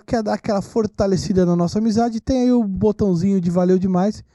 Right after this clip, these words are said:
que qualquer quantia é sempre muito bem-vinda. Além disso, tem a po-, a possibilidade de você expor a sua marca na nossa carretinha. Faça como a Axis Corretora de Seguros, a Insurstore, a Crona Gerenciamento de Riscos e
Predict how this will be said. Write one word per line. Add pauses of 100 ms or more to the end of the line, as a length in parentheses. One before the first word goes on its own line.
(120)
que
qualquer
quantia
é
sempre
muito
bem-vinda. (340)
Além
disso,
tem
a
po-,
a
possibilidade
de
você
expor
a
sua
marca (320)
na
nossa (240)
carretinha. (300)
Faça
como
a
Axis
Corretora
de
Seguros, (300)
a
Insurstore, (240)
a
Crona
Gerenciamento
de
Riscos (400)
e